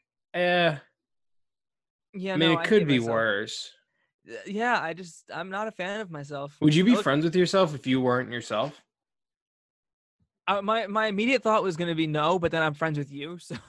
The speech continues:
Speaker 2: I guess yes.
Speaker 1: Oh, yeah, true. I was gonna say the
Speaker 2: <laughs>
Speaker 1: same thing. I didn't even think of that. Shit.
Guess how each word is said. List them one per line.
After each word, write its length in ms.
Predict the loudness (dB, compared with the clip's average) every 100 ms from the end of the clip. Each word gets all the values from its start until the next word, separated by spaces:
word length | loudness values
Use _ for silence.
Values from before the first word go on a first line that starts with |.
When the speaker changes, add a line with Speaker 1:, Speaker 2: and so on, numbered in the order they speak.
| -10 -10
Speaker 2:
I 100 | -10
guess 300 | -12 -14 -16
yes. 680 | -14 -14 -14 _ -20 -2 2
Speaker 1:
Oh, 120 | 6
yeah, 300 | 6 4 2
true. 300 | 2 4 4
I 140 | 4
was 120 | 4
gonna 160 | 4 4
say 140 | 6
the 100 | 4
Speaker 2:
<laughs> 0 |
Speaker 1:
same 300 | 4 4 2
thing. 300 | 0 0 2
I 100 | 2
didn't 100 | 2
even 140 | 0 -2
think 320 | -4 -4 -2
of 100 | -2
that. 320 | -2 -2 -4 -10
Shit. 680 | -10 -6 -6 -4 -4 -4 -10